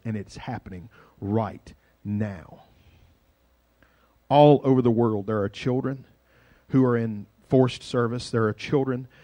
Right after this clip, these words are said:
who are being sex trafficked. That's such an uncomfortable thought,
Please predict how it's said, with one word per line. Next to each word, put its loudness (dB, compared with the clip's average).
who 4
are 4
being -4
sex -8
trafficked. -10
That's -8
such -8
an -2
uncomfortable -6
thought, -8